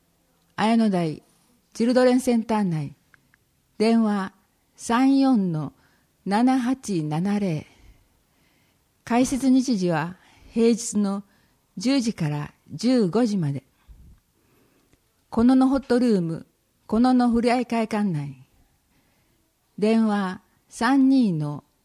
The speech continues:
九三四五。開設日時は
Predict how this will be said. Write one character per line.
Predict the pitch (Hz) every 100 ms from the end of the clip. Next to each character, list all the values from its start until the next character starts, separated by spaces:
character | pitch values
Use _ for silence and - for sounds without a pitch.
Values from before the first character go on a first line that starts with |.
| _ _
九 | 233 254 262
三 | - 247 226 156
四 | 175 202 208
五。 | 185 147 147 _ _ _ _ _ _ _ _ _ _ _ _ _
開 | 220 247
設 | 254 233
日 | 240 226 208
時 | 175
は | 170 165